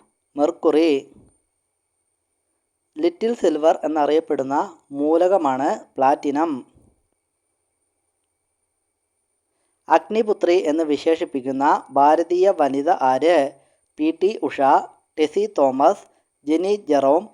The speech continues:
ജാൻസി ജെയിംസ്. ടെ-, ടെസി തോമസ് ആണ് ശരിയായ ഉത്തരം.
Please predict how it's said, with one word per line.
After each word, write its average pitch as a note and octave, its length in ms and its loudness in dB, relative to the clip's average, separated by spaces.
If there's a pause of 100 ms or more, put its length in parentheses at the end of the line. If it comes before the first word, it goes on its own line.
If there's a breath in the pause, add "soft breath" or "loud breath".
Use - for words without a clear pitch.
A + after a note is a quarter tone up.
(340)
ജാൻസി D#3+ 400 0 (100)
ജെയിംസ്. C#3+ 360 -2 (3750)
ടെ-, F#3+ 220 0 (260)
ടെസി G#3+ 300 0 (240)
തോമസ് D#3 340 2
ആണ് C#3+ 180 0
ശരിയായ C#3+ 420 2
ഉത്തരം. C#3+ 560 0